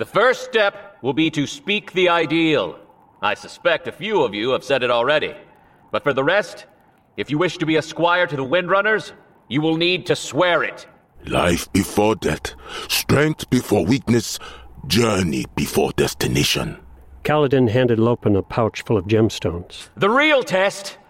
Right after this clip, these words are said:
Speaker 1: and proof of your squireship will be learning to draw Stormlight into yourselves.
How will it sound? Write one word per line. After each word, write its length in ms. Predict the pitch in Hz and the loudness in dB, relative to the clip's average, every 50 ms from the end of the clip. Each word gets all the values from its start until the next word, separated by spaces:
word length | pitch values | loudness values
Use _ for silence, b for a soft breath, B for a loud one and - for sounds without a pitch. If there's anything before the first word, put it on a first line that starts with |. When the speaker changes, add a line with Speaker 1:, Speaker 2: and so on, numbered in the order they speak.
| _ - | _ -4
Speaker 1:
and 180 | 117 143 - | -4 -4 -2
proof 320 | - - 254 240 185 - - | -2 0 0 0 -2 -2 -4
of 100 | 147 117 | -4 -2
your 120 | 147 143 | -2 -4
squireship 720 | - - - 185 185 190 180 160 131 - - 143 139 - - - b b b b b b 120 | -4 -2 -2 0 2 2 2 0 0 -2 -2 -2 -2 -2 -6 -20 b b b b b b -2
will 100 | 139 147 | -2 0
be 160 | 147 170 165 | 0 0 0
learning 400 | 160 180 190 208 202 202 190 170 | 2 4 2 4 2 0 -2 -2
to 80 | 175 | -4
draw 360 | 156 120 135 165 175 180 180 170 | -4 0 2 2 4 4 2 0
Stormlight 760 | - - - 196 190 196 190 185 185 185 190 190 185 - - | -2 -2 0 4 4 4 4 4 2 2 2 0 -2 -2 -2
into 300 | 170 175 175 - 156 147 | -2 -2 -2 0 -2 0
yourselves. 760 | 139 135 123 - 135 131 120 107 92 82 71 - - - | 0 0 -2 0 0 0 0 0 0 -4 -8 -16 -20 -20